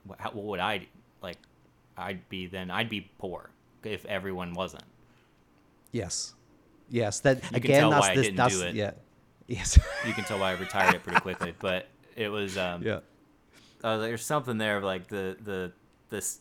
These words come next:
Speaker 1: just the, uh, it really having very little to do with the money and way more about just, like, "Mm, I'm better." The symbolic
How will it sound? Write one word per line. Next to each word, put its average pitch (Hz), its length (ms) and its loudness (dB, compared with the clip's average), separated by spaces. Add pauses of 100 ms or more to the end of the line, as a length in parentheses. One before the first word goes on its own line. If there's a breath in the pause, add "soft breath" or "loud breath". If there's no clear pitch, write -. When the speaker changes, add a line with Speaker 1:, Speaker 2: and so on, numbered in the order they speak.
Speaker 1:
just - 240 -6
the, 104 200 -2
uh, 87 200 0 (580 soft breath)
it 117 200 -4
really 113 220 2
having 101 280 -4
very 107 240 2
little 101 300 -2
to 92 100 -8
do 95 280 -4
with 92 140 -4 (120)
the 107 160 -6
money 98 300 -4
and 98 200 -10
way 113 180 2
more 95 260 -2
about 92 340 -2
just, 95 220 -8
like, 95 220 -4
"Mm, 180 220 -2
I'm 135 140 0
better." 139 340 2 (340)
The 135 80 -2
symbolic 110 460 2